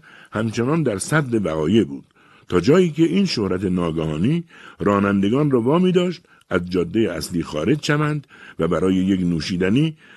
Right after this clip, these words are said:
به کافه بیایند، غذایی در مسافرخانه بخورند، نانی از نانوایی بخرند و به امید دیدن ماری مورستیه روزنامه‌ها را ورق بزنند. غریبه‌ها تعجب می‌کردند که روستایی چنین آرام و زیبا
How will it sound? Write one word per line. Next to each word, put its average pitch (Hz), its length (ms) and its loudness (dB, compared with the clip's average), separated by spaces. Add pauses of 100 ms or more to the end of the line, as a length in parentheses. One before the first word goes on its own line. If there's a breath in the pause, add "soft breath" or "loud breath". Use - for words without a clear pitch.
(100)
به 80 80 0
کافه 82 360 0
بیایند، 67 640 -8 (380 loud breath)
غذایی 95 360 2
در 90 120 2
مسافرخانه 78 720 -2
بخورند، 64 600 -6 (300 loud breath)
نانی 104 400 2
از 92 180 -2
نانوایی 80 460 -2
بخرند 156 540 -2 (280 loud breath)
و 92 80 2
به 101 100 0
امید 113 500 2
دیدن 95 380 -2
ماری 92 280 0
مورستیه 101 680 0 (300 loud breath)
روزنامه‌ها 98 600 0
را 104 100 2
ورق 65 300 -6
بزنند. 64 460 -14 (760 soft breath)
غریبه‌ها 156 380 6
تعجب 160 480 0
می‌کردند 78 540 -8
که 117 100 -2
روستایی 131 580 0
چنین 135 360 -6
آرام 131 480 0
و 151 80 0
زیبا 120 500 0